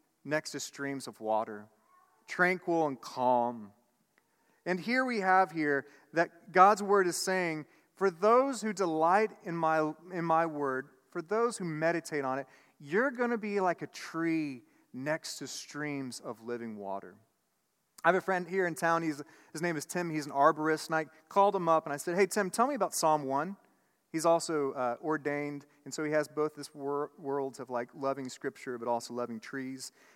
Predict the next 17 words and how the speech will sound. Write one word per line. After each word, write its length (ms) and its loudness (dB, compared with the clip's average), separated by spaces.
And 80 2
I 80 10
asked 80 2
him 60 0
about 100 0
Psalm 280 4
one. 320 2
I 40 -6
said, 160 -4
"What, 260 4
what, 220 0
tell 120 0
me 120 -2
about 320 2
this 140 -8
idea 360 0
of 100 -10